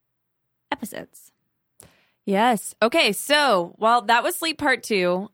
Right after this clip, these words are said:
Speaker 2: I hope that was helpful. If anything, we just needed it for our own consciousness,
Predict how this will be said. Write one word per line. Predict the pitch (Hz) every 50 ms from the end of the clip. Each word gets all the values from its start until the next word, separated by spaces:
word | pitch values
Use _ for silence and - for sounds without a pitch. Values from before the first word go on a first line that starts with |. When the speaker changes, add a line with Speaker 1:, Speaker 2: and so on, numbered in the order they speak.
| _ -
Speaker 2:
I | 214 214 208 208
hope | 202 185 240 254 -
that | - 311
was | 285 254 -
helpful. | 190 202 196 185 - - 170 165 165 165 170 185 _ _ _ _ _ _ _ _
If | - 233 226 -
anything, | - 226 233 247 277 277 - 311 311 302 294 240
we | 220 214
just | 208 233 240 226 -
needed | 220 208 214 208
it | 208 208
for | - 202 190
our | 165 90
own | - 165 170 170 170 175 180 -
consciousness, | - - 175 156 156 156 - 180 175 180 190 196 196 196 - - - - - - - 202 196 202 208 208 220 220 - - - - - - -